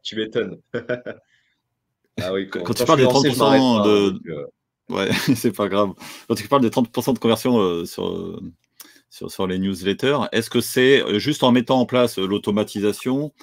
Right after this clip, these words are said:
Speaker 2: euh, et sans trop travailler les séquences, de ce dont tu parlais à la fin, qu'on peut encore améliorer ? Est-ce que c'est trente pour cent en ayant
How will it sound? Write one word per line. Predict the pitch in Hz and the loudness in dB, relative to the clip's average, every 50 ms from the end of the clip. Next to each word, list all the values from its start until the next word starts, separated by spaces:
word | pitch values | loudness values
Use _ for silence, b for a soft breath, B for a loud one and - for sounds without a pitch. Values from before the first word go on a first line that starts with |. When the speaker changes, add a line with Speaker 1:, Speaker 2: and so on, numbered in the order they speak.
| b b b b b - - | b b b b b -12 -8
Speaker 2:
euh, | 98 98 95 95 95 92 92 - - | -6 -4 -4 -2 -4 -4 -6 -6 -6
et | - | -6
sans | 104 - - - - 139 135 | -6 -6 -6 -4 -2 -2 -2
trop | - - - 147 151 | -4 -2 0 2 2
travailler | 143 - - 123 120 117 117 117 117 123 127 123 117 - - - _ _ _ - - _ _ _ _ - | 2 4 4 4 4 6 4 4 4 4 4 2 2 0 -4 -12 _ _ _ -20 -20 _ _ _ _ -14
les | - 190 190 | -8 -8 -6
séquences, | - - 202 - - 185 - - - _ _ _ _ _ _ _ | -6 -6 -6 -4 -4 -6 -6 -10 -18 _ _ _ _ _ _ _
de | - - - - 95 - - | -20 -20 -20 -20 -20 -20 -16
ce | - - | -10 -8
dont | 101 104 107 | -4 -4 -4
tu | - - - | -6 -6 -4
parlais | - 101 98 95 | -2 -2 0 0
à | 90 | 0
la | 90 90 | -2 -4
fin, | - - 127 135 - b b b b b b | -4 -4 -6 -6 -6 b b b b b b
qu'on | - 95 | -14 -6
peut | - 113 | -2 0
encore | 110 107 - 120 117 101 98 | 0 0 0 0 0 2 2
améliorer ? | 95 92 95 95 95 95 98 113 143 165 - _ _ _ _ _ _ _ _ _ - | 0 0 -2 -2 -2 -2 -2 -4 -4 -6 -8 _ _ _ _ _ _ _ _ _ -16
Est-ce | 120 - | -10 -8
que | 127 | -6
c'est | 127 - 139 | -4 -4 -4
trente | - - 123 117 | -2 -2 -2 -2
pour | - 123 | -2 -6
cent | - - 135 131 123 - | -2 0 0 0 0 0
en | - 95 113 113 | -2 0 0 2
ayant | 110 110 110 113 113 110 107 104 | 2 2 2 2 0 0 -2 -2